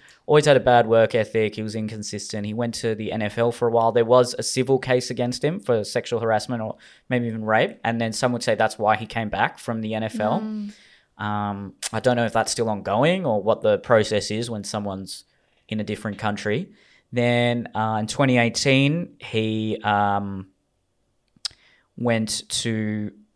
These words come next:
Speaker 1: it was all quite gross the way he went about it as well, because he left, he went to this woman's house who had, he had been chatting with on social media, left the taxi running that he was gonna take to Sydney, and this was in
Speaker 2: Aw.
Speaker 1: Newcastle. And then,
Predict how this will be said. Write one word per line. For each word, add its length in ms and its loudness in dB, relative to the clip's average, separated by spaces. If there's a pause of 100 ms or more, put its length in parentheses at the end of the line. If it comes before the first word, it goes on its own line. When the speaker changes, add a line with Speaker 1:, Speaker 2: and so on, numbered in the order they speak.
(160)
Speaker 1:
it 140 -8
was 160 -6
all 180 4
quite 320 4
gross 380 4
the 100 -2
way 360 4
he 140 -4
went 220 -2
about 340 2
it 260 2
as 160 -4
well, 480 0 (120)
because 260 -10
he 240 -6 (400)
left, 380 4
he 140 -6
went 260 0
to 100 -10
this 180 -4
woman's 260 -4
house 200 2
who 120 0
had, 200 -2
he 160 0
had 140 0
been 140 0
chatting 300 -2
with 140 -2
on 100 -4
social 380 -2
media, 400 -4 (380)
left 420 -6
the 80 -4
taxi 460 -8
running 520 -2 (220)
that 140 0
he 80 -2
was 120 -4
gonna 200 -4
take 300 0
to 120 -8
Sydney, 580 -6 (120)
and 120 -2
this 140 -4
was 120 -2
in 100 0
Speaker 2:
Aw. 40 -4
Speaker 1:
Newcastle. 840 -2 (600)
And 200 2
then, 340 2